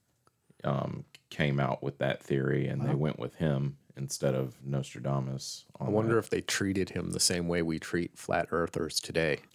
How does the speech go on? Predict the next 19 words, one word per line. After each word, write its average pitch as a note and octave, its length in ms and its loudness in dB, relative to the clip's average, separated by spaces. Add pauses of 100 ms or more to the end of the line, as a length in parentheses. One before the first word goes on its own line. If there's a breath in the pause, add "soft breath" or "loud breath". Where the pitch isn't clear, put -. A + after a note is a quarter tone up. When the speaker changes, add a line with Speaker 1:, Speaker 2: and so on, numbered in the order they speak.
(100)
Speaker 1:
<laughs> - 260 -2
Speaker 3:
They're - 240 6
like, G#2 80 10
Speaker 1:
Probably. F2 400 10
Speaker 3:
"Get A2 80 2
the A2+ 120 4
Speaker 1:
That G#2 160 10
might G#2 160 10
Speaker 3:
fuck - 80 8
Speaker 1:
be C3+ 80 10
why A#2 60 10
Speaker 3:
outta G2 200 12
Speaker 1:
it - 100 6
was F#2+ 140 6
Speaker 3:
here. G#2+ 100 4
That's E2+ 140 10
Speaker 1:
shot - 120 0
down. F#2+ 120 4
Speaker 3:
crazy." F3+ 480 4